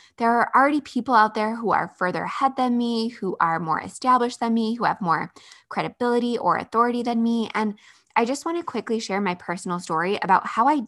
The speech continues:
didn't let this hold me back and how I couldn't be more thankful that I didn't let it.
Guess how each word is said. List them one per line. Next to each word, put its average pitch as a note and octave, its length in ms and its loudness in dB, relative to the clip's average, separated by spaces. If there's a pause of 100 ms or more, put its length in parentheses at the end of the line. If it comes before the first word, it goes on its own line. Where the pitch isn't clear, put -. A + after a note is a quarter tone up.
didn't G3 360 -4
let F3 180 0
this F3+ 140 -8
hold E3+ 160 -2
me E3+ 120 -6
back D3+ 300 -4
and F3+ 160 -2 (380)
how A3 120 -2
I G#3+ 80 2
couldn't A#3 320 -2
be A#3+ 300 -2
more G3 340 0
thankful F#3+ 540 -6
that F3+ 280 0
I F3 140 -4
didn't F3 360 -4
let D3 180 -4
it. - 180 -12